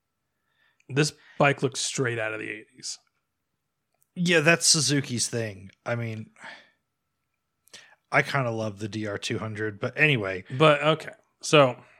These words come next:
Speaker 1: in any case,
Speaker 2: <laughs> In any
Speaker 1: my, my
Speaker 2: case.
Speaker 1: po-, my point is, it doesn't, yeah, you're, this is essentially like,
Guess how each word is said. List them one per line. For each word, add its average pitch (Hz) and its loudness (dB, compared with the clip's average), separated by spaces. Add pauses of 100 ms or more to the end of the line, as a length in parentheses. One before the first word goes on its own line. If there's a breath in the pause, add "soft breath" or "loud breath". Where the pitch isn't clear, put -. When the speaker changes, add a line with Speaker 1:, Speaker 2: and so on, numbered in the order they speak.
(2500 soft breath)
Speaker 1:
in 180 6
any 151 -4
case, - -16
Speaker 2:
<laughs> - -20
In 131 -4
any 120 0
Speaker 1:
my, 160 6
my 165 4
Speaker 2:
case. 160 -2
Speaker 1:
po-, 175 0
my 160 4
point 175 2
is, 135 -4
it 156 -2
doesn't, 170 2 (720 soft breath)
yeah, 123 -4
you're, 156 0 (440)
this 202 4
is 185 0
essentially 208 2
like, 151 -2